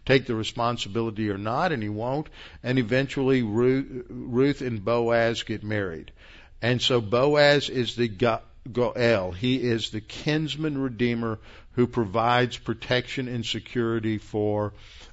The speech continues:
uh, Ruth, who as a widow would have nothing and no protection. The widow was just left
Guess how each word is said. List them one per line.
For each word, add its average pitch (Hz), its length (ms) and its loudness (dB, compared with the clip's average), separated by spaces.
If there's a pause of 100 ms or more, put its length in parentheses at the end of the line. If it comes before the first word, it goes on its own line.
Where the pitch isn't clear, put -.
uh, 104 260 0
Ruth, 143 440 4
who 120 180 -2
as 110 240 -2
a 101 80 -4
widow 131 420 2
would 113 200 0
have 113 280 -2
nothing 131 440 -2
and 101 100 -6
no 139 160 0
protection. 101 640 -6
The 98 180 -8
widow 143 380 0
was 127 180 0
just 113 280 -6
left 110 360 -4